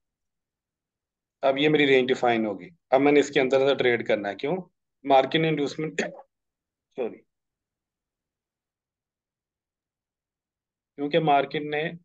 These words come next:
inducement के अंदर candle body close कर दी है,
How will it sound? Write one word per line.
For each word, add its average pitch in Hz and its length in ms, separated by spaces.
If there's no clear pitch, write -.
inducement 143 640
के 156 100
अंदर 143 440
candle 143 220
body 135 240
close 120 300
कर 104 160
दी 90 160
है, 92 140